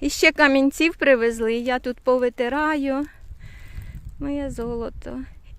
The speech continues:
І запалим лампадку. Вже взяла свічечки, Олежа все зробить.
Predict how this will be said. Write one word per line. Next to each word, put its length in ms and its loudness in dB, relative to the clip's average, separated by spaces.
І 160 0
запалим 680 2
лампадку. 720 0
Вже 240 0
взяла 440 0
свічечки, 960 -4
Олежа 340 -2
все 260 -4
зробить. 600 -8